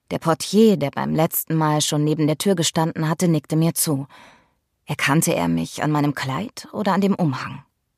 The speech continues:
Auch das war egal, denn in diesem Moment betrat ich die Drehtür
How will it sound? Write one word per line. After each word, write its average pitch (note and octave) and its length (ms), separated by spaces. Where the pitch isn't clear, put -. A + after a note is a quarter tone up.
Auch - 120
das G3 240
war C#3+ 160
egal, C3+ 400
denn F#3+ 140
in G3+ 120
diesem A#3+ 280
Moment G#3 420
betrat D#3+ 440
ich C#3+ 100
die D#3 140
Drehtür D#3 600